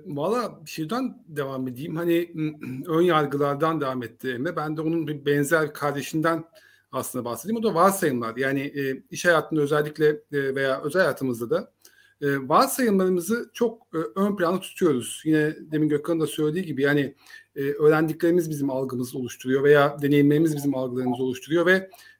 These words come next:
bazı prototipler üzerinden düşünmeye başlıyoruz. E, e, işte kuşaklar iyi bir örnek, geçmiş deneyimler iyi bir örnek, okuduğu okul veya mezun olduğu alan, değil mi? Yani işte mühendis kafası diye böyle bir kafamızda bir, bir şey var.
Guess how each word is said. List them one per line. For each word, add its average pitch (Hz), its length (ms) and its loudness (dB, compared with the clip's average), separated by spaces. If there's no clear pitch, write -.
bazı 180 360 6
prototipler - 580 6
üzerinden 139 520 4
düşünmeye 131 400 -6
başlıyoruz. 135 640 -4
E, 147 80 4
e, 147 100 -4
işte 143 420 0
kuşaklar 165 480 0
iyi 156 220 0
bir 160 60 6
örnek, 123 440 -2
geçmiş 156 340 -2
deneyimler 151 460 6
iyi 139 200 -4
bir 131 60 -2
örnek, 120 320 -4
okuduğu 180 340 4
okul 156 340 2
veya 135 180 -4
mezun 151 340 4
olduğu 147 600 4
alan, 147 400 0
değil 208 100 2
mi? 131 180 0
Yani 143 320 0
işte - 140 -8
mühendis 170 680 2
kafası 143 400 -4
diye 139 320 2
böyle 139 140 -2
bir 131 60 -6
kafamızda 147 440 -2
bir, 147 240 -2
bir 156 140 0
şey 151 240 2
var. 127 140 2